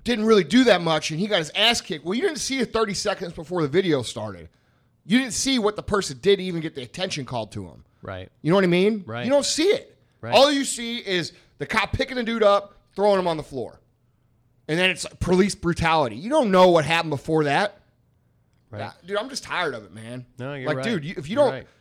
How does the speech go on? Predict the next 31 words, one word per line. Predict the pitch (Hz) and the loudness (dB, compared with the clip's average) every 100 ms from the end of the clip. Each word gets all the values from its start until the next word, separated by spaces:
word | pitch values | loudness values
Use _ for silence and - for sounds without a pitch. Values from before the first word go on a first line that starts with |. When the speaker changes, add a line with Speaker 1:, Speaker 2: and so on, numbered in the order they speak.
| _ - | _ -12
Speaker 1:
if | 147 | -4
you're | 277 | -2
too | - 277 | 0 0
fucking | 277 254 208 | 0 -4 -4
stupid | - 214 220 160 | -8 -8 -6 -4
to | |
listen | 156 190 - | -2 -4 -4
to | 180 | -4
a | 160 | -4
police | - 160 190 | -4 -6 -4
officer | 156 139 127 135 | -4 -4 -6 -10
when | 135 | -8
they | 139 | -8
say, | 139 - 131 | -8 -10 -6
"Hey, | 165 160 123 _ _ _ _ - | -4 -4 -6 _ _ _ _ -6
go | 170 | -2
over | 196 180 | -2 -2
there, | 175 | -2
sit | 160 180 | -2 -2
down, | 165 | -2
shut | 147 - 170 | -2 0 0
up," | 170 147 - | 0 -2 -2
or | 143 131 131 | -4 -4 -2
"Get | 180 | 2
out | 180 | 2
in | 170 | 0
the | |
hall," | 147 165 165 170 | 0 2 4 2
or | 151 | 0
do | 131 170 | -2 -2
whatever | 180 151 170 208 240 | 0 0 4 4 4